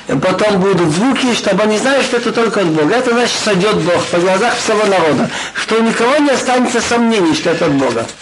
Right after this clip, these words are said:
Теперь какой, как, как, как получается этот третий день? Значит, так четвертый, пятый и шестой. Значит, шестого в месяце Сиван это день, когда наши предки стояли и слышали десять заповедей,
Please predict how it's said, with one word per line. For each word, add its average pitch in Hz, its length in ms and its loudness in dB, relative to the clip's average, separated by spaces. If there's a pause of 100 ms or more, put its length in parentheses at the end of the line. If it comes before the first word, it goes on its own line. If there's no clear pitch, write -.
(540)
Теперь 277 600 0
какой, 240 500 0
как, 233 200 -2
как, 214 280 -2
как 277 220 0
получается 247 540 0
этот 220 220 -4
третий 214 320 -2
день? 147 260 0
Значит, 208 420 -2 (360)
так 190 200 -2
четвертый, 190 840 0
пятый 170 640 0
и 233 200 -2
шестой. 123 580 -2 (240)
Значит, 185 380 0
шестого 180 840 -2
в 139 140 -2
месяце 185 520 -2 (140)
Сиван 190 500 0 (300)
это 185 280 0
день, 269 340 0
когда 196 340 0
наши 214 320 0
предки 247 480 0
стояли 240 580 0
и 202 40 0
слышали 240 420 -2
десять 196 400 -2
заповедей, 196 640 0